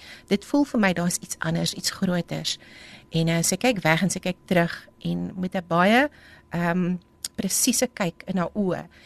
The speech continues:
en 'n stemtoon wat amper half hard en spesifiek en direk is,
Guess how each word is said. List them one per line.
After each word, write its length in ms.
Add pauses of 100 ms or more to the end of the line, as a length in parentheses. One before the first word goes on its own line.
(140)
en 120
'n 60
stemtoon 760 (120)
wat 260
amper 260
half 420
hard 280
en 160
spesifiek 480
en 60
direk 360
is, 140